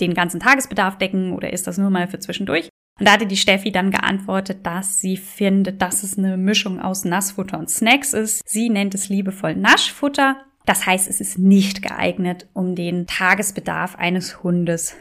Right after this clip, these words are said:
zu decken, einfach weil da auch keine Zusatzstoffe oder irgendwas mit drin ist. Das heißt, das ist nicht ausreichend und ist insofern richtig deklariert. Bei der Sorte Weißwurst, das ist mit Kalbsfond, Kalbsfleisch, Sellerie, Speck und wieder der Gelatine.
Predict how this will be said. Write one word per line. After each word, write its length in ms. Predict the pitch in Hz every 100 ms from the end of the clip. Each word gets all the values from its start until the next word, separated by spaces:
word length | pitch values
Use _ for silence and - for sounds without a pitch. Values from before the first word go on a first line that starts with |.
| - -
zu 160 | - 147
decken, 320 | 156 - -
einfach 220 | 170 196
weil 120 | 165
da 80 | 165
auch 120 | -
keine 200 | - 175
Zusatzstoffe 540 | 170 175 165 - 170 -
oder 180 | 170 175
irgendwas 400 | 170 170 - 185
mit 200 | 180 -
drin 180 | 196
ist. 220 | 196 196 -
Das 140 | -
heißt, 240 | 165 -
das 260 | 160 - -
ist 220 | 196 - 185
nicht 260 | 170 -
ausreichend 580 | 220 190 - 170 175 170
und 120 | -
ist 160 | - -
insofern 560 | 165 175 - 165 170 - _ 208
richtig 380 | 190 - 185
deklariert. 720 | 185 175 185 175 160 156 196 _ _
Bei 340 | 202 208 214 220
der 280 | 208 208
Sorte 500 | 196 196 208 - 170
Weißwurst, 580 | 165 - 277 - 285 285
das 120 | 202
ist 140 | - 208
mit 180 | 196 196
Kalbsfond, 720 | - 185 208 - - 196 196
Kalbsfleisch, 760 | 196 185 196 - 185 180 180
Sellerie, 580 | 196 180 180 185 180 180
Speck 460 | - - - 208 -
und 200 | 190 180
wieder 180 | 175 165
der 140 | 170
Gelatine. 760 | 165 170 165 165 - 240 254